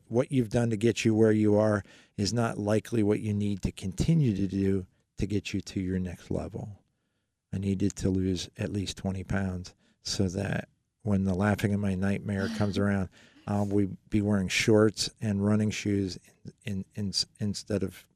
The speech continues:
Speaker 1: burlap bags and, and, and carrying around a lot of
Speaker 2: <laughs>
Speaker 1: baggage.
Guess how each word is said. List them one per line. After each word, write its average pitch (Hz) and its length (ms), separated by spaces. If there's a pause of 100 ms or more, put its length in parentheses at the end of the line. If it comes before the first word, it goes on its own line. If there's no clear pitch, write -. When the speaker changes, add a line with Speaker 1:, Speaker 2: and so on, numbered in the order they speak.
Speaker 1:
burlap 101 420
bags 95 460
and, 92 260 (640)
and, 90 260 (240)
and 92 220
carrying 101 300
around 92 240
a 90 40
lot 90 200
of 82 120 (480)
Speaker 2:
<laughs> 202 200
Speaker 1:
baggage. 50 920